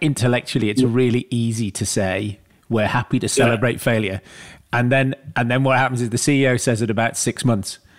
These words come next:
Speaker 1: um, "Have we not launched any new products yet?" <laughs>
Speaker 2: But I,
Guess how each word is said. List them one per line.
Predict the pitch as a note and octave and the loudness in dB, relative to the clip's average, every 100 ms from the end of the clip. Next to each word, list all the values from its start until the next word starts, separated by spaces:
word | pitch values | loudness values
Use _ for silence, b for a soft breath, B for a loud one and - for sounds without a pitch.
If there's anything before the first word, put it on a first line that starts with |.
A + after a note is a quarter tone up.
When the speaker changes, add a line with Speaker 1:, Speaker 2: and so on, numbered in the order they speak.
| b b | b b
Speaker 1:
um, | B2+ A#2+ A#2+ - | 2 2 0 -2
"Have | C3 B2 | -2 2
we | |
not | C3+ D3 D3 | 2 2 2
launched | C#3+ C3+ | 2 2
any | C#3+ C3+ | 2 2
new | C3+ | 2
products | B2+ C#3+ B2+ - | 2 2 2 -2
yet?" | G2+ - - - - _ - | -4 -4 -16 -20 -20 _ -20
<laughs> | - - - - - D3+ | -16 -12 -10 -8 -8 -2
Speaker 2:
But | A#3 | 2
I, | A3 A3+ | 4 4